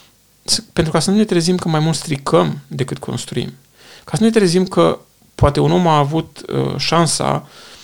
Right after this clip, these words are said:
ă, să audă despre Dumnezeu și din cauza că eu am fost persoana care am făcut asta și nu trebuia să o fac eu sau nu trebuia să o fac la acel moment, să mă trezesc că mai degrabă îl împing mai departe pe omul ăla.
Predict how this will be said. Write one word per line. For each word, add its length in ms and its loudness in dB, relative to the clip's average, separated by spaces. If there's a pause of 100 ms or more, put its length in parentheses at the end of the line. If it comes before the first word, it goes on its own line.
(320)
ă, 180 0 (100)
să 120 -2
audă 200 2
despre 260 0
Dumnezeu 380 -2
și 100 -4
din 120 0
cauza 280 0
că 100 -2
eu 280 4
am 100 0
fost 220 -4
persoana 520 -2 (500)
care 200 0
am 80 2
făcut 300 -4
asta 280 0
și 180 -2
nu 120 4
trebuia 280 2
să 100 -4
o 40 -6
fac 280 -4
eu 200 -6
sau 160 -6
nu 40 0
trebuia 240 0
să 80 -6
o 20 -8
fac 140 -4
la 60 -4
acel 200 -4
moment, 460 -4 (960)
să 140 -8
mă 60 0
trezesc 340 0
că 140 -2 (420)
mai 120 4
degrabă 200 6
îl 60 6
împing 240 2
mai 100 4
departe 380 0
pe 100 -4
omul 220 -2
ăla. 220 -10